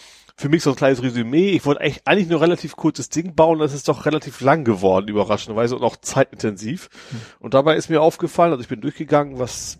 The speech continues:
Speaker 1: man kann ja bei, bei Kickstarter gucken, bei Start Next und Indiegogo,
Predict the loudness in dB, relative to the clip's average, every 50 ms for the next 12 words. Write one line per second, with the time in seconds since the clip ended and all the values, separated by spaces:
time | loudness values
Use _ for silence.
0 | _ _ _ -20 -20 -14 -8 -8 -6 -2 -2 0 2 2 4 4 6 6 6 4
1 | 4 2 -2 -4 -4 -6 -10 -14 -10 -2 2 2 2 2 0 -6 -6 -6 -6 -6
2 | -6 -8 -4 -2 -2 0 0 -2 -4 -6 -6 -10 -10 -12 -16 -14 -4 0 2 2
3 | 2 0 -2 -4 -4 -4 -6 -10 -10 -10 -10 -10 -10 -10 -10 -10 -8 -6 -6 -6
4 | -4 -2 0 0 0 2 2 2 2 2 2